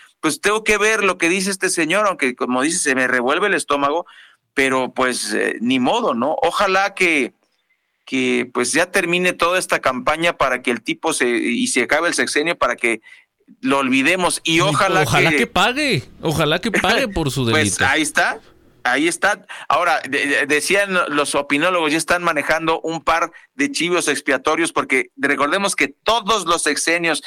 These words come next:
Speaker 1: si-, sea pan, sea pri, sea Morena, todos han tenido presos políticos, desde que yo tengo uso de memoria.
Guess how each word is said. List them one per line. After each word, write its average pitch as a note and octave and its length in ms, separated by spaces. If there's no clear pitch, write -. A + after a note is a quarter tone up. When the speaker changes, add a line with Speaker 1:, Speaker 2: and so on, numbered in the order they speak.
Speaker 1:
si-, G3 400
sea A3+ 340
pan, F3 380
sea G3 420
pri, F3+ 380
sea G3 320
Morena, G#3 600
todos A3+ 680
han F#3+ 280
tenido G#3+ 640
presos F#3 420
políticos, C3+ 640
desde B2 200
que B2+ 120
yo D3+ 120
tengo D3+ 280
uso C3 220
de B2+ 80
memoria. G#2 420